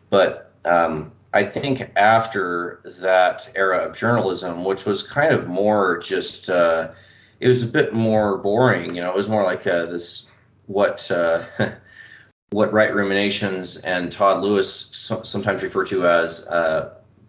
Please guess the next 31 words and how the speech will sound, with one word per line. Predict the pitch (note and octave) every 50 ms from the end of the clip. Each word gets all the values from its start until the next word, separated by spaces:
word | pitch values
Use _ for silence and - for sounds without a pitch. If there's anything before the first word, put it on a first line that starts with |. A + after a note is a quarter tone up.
| _ _
nineteen | G2 G#2 G#2 G2+ - G#2+ G2
seventies | F#2+ - G#2+ F#2+ F2+ F#2 F2 -
public | - - G#2 - - - -
access | F2 F2 E2 - - E2+ - -
television, | - A2 G#2+ G#2 F#2 F2 E2 D#2 D#2 E2+ D#2+ D#2 - E2+
where | E2+ E2+ E2 D#2+ D#2 - - - _ _ _ - - - - - - - - - _ _ _
things | - B2 B2 A#2+
are | - - G#2
just | G#2 G#2+ F#2+ - -
a | G2+
bit | G2 G#2+ G2
more | G2+ G2 F#2 -
ana-, | - G#2+ A2 A2 G#2 G#2 G#2
analytical | - G2+ G2 F#2 F#2 A2 A#2+ A#2 A#2 - G2 F2 F2
and | E2+
more | E2+ E2 F2
dry | F2 F#2+ F#2+ F#2+ F#2+ G2 F2+ E2+
and | D#2+ E2 E2+ F2
longer. | F2 F2+ F#2+ G#2 A2 A2 A2 G2 F2 E2 E2 E2+
And, | E2+ F2
you | F2+ F2+
know, | E2+ E2 E2+
you | F2+ F#2 F#2+
remember | G2 G2+ G2 F#2 F2 E2+ E2+ E2+
William | F#2 F#2+ G2 F#2+ F#2 F2
F. | F2+ E2+ - - -
Buckley | G2 G2 G2 - - F2+ E2 D#2+ E2 E2 E2+
with | F2 F2+ F2 F2 - - - -
his | - F#2 F2 F2
show | - - G2+ F#2 E2+ E2 E2 E2 E2
where, | E2 E2+ E2+ E2+ E2 E2 E2 - -